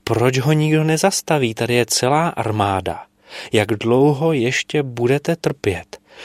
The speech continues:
že se tenhle obr vysmívá božímu lidu a Bohu samotnému? S tím se přece musí něco udělat. Ale David nezůstává jenom u toho,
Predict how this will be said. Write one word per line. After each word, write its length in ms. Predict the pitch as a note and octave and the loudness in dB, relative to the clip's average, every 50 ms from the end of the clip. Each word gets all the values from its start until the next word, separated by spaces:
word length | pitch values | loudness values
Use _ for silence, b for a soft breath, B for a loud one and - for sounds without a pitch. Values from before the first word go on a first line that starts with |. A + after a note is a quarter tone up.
| B B B | B B B
že 140 | - A2 G#2+ | 0 0 2
se 280 | - B2+ A#2 A2 G2+ - _ _ _ | 2 2 4 4 2 0 _ _ _
tenhle 480 | - A#2 B2 C3+ C#3+ C#3 D3 E3 D#3 - - | 0 0 2 2 2 2 2 2 2 0 0
obr 380 | - G#2+ G#2+ G#2 G2 G#2 F#2 F2+ - B B B B B B | 0 0 0 0 2 0 0 0 -2 B B B B B B
vysmívá 720 | F#2+ G2+ G#2+ G#2+ - - - C3+ C#3+ D3+ D3+ D3+ C#3 A#2 G2+ | -2 -2 0 0 -2 -2 0 0 2 2 2 2 2 0 -2
božímu 640 | F#2 F#2 G#2 G#2+ A#2 A#2+ B2+ D3+ D#3+ D#3+ E3 D#3+ D#3+ | -2 0 0 2 2 2 2 2 2 2 2 4 4
lidu 380 | C#3 A#2 A2 G2+ G2+ F#2 F2+ - - b b b b b b b b b | 4 4 4 2 0 -2 -4 -4 -8 b b b b b b b b b
a 160 | - F#2 F#2 | -2 -2 -2
Bohu 440 | F#2 F#2+ G2+ A2 A2 A2+ A2+ C3 C#3+ | -2 -2 0 2 2 4 4 2 0
samotnému? 720 | C3+ - - D3+ D#3+ F3 E3+ _ - A#2 G2 F#2+ D2+ - - - _ _ _ _ _ _ _ _ _ _ _ _ b b b | 0 0 -2 0 0 0 -2 _ -4 -4 -4 -4 -6 -8 -10 -18 _ _ _ _ _ _ _ _ _ _ _ _ b b b
S 120 | b - | b -4
tím 160 | - - B2 A#2+ | -2 0 0 2
se 120 | - D#3 | 2 0
přece 320 | - - D#3+ - - C3+ | 2 0 0 0 0 0
musí 680 | A2 G#2 G2+ G#2 A#2 C3+ D3+ - - - - E3+ E3+ E3 | 0 0 0 0 2 2 2 0 -2 -2 -2 0 0 0
něco 320 | D#3 D3 D3 - - D#3+ | 0 0 0 0 0 0
udělat. 440 | - D3+ D3 D#3 C#3 F#2+ - - - - - - _ _ _ _ _ _ _ _ B B B B B B B B | 0 2 2 2 0 0 -2 -8 -14 -18 -20 -20 _ _ _ _ _ _ _ _ B B B B B B B B
Ale 160 | B A2 G#2+ | B 2 2
David 240 | A2 C3+ C3+ E3+ D#3+ | 4 2 2 2 2
nezůstává 800 | D#3 E3 F#3+ G#3+ B3 B3+ - - - A#2+ A2+ G#2+ G#2+ G2+ G2 G2 | 2 2 2 2 2 0 0 -2 -2 -2 0 2 2 2 2 2
jenom 220 | G2+ G#2+ G#2+ A2+ - | 0 0 -2 -2 -4
u 60 | A2 | -2
toho, 320 | - - G#2 G#2+ G#2+ G2+ | -2 0 2 2 2 2